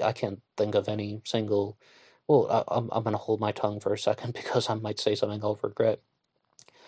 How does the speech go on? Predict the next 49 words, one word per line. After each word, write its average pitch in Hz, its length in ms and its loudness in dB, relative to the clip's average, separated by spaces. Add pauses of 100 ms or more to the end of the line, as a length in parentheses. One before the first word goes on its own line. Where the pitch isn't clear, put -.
(260)
But 156 100 2
I 165 40 8
was 160 160 4
asking 107 500 -2 (540)
this 117 240 0
question 110 600 0
and 113 160 0
answering 107 380 0
myself 104 580 0
about 107 240 4
one 123 200 4
of 113 100 0
my 107 140 0
own 107 400 0 (420)
observations 104 760 0
is 104 180 0
that 104 240 0 (540)
the 120 60 -6
Ripper 151 380 6
hoax - 380 -2
theory 98 440 -6
is 110 80 -8
given 101 280 -4
strong 117 540 0
consideration. 101 880 -2 (280)
Even 196 260 2
in 185 140 0
that 104 200 2
book, - 160 0
The - 80 2
Mammoth 107 300 -4
Book 107 180 2
of 104 80 0
Jack 107 220 0
the - 80 -10
Ripper, 107 260 0
they're 104 160 2
saying, 101 300 0
"Okay, 117 340 6
clearly 101 560 2
multiple 120 480 0
perpetrators. 104 840 0
There 139 160 8
isn't 117 240 4
a 92 60 0
single 113 420 0
Jack 107 320 0
the - 80 -8
Ripper." - 460 -4